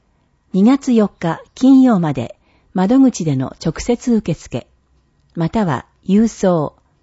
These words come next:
ファックス、市ホームページから受け付けます。十二件を超える場合は抽選。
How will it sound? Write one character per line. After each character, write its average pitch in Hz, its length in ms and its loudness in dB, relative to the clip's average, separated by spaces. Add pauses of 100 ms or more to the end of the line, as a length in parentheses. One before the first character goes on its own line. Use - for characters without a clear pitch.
(140)
フ - 100 -10
ァ 226 60 -2
ッ - 20 -8
ク - 100 -14
ス、 - 300 -10 (420)
市 240 240 -4
ホ 247 200 -2
ー - 20 4
ム 262 140 4
ペ 247 180 2
ー - 20 2
ジ 180 120 -4
か 120 120 -8
ら 110 140 -6
受 135 180 -2
け - 60 -6
付 - 160 -8
け 135 40 -2
ま 131 140 -4
す。 - 220 -14 (1040)
十 262 160 2
二 285 140 4
件 202 260 0
を 151 120 -2
超 175 120 0
え 175 80 2
る 180 100 0
場 156 160 -2
合 151 180 -4
は 139 280 -6
抽 196 240 0
選。 151 400 -2